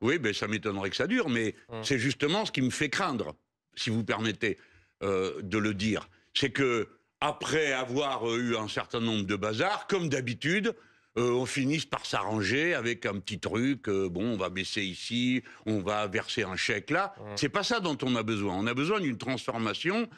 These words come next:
Speaker 1: profonde de l'agriculture et peut-être même d'avoir pour une fois un débat qui servira à quelque chose.
Speaker 2: Ouais.
Speaker 1: Je pense à la, l'habitude qu'a pris monsieur Macron de convoquer des débats pour tout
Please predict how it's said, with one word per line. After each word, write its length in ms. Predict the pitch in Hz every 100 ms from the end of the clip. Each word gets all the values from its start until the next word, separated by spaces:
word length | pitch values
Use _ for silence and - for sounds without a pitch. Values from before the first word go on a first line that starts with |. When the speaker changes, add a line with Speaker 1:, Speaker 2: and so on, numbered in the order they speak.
| - _ _ _ -
Speaker 1:
profonde 720 | 127 156 151 190 214 233 170
de 100 | 127
l'agriculture 720 | 120 110 120 120 98 104 98
et 40 | 104
peut-être 400 | 180 185 160 170
même 260 | 233 208 143 - -
d'avoir 360 | 139 135 139 -
pour 200 | 185 160
une 100 | 147
fois 220 | - 175
un 60 | 123
débat 260 | 123 127
qui 160 | 101 113
servira 380 | 101 98 107 98
à 60 |
quelque 300 | 95 117 165
chose. 280 | 165 226 214
Speaker 2:
Ouais. 260 | 139 - 104
Speaker 1:
Je 60 | -
pense 220 | 127 117
à 80 | 101
la, 140 | 98
l'habitude 460 | 101 110 110 147 -
qu'a 120 | 107
pris 180 | 117 123
monsieur 260 | 104 - 101
Macron 280 | 98 143
de 40 | 127
convoquer 380 | 110 101 101 110
des 100 | 98
débats 280 | 101 104 101
pour 200 | 90 -
tout 220 | 139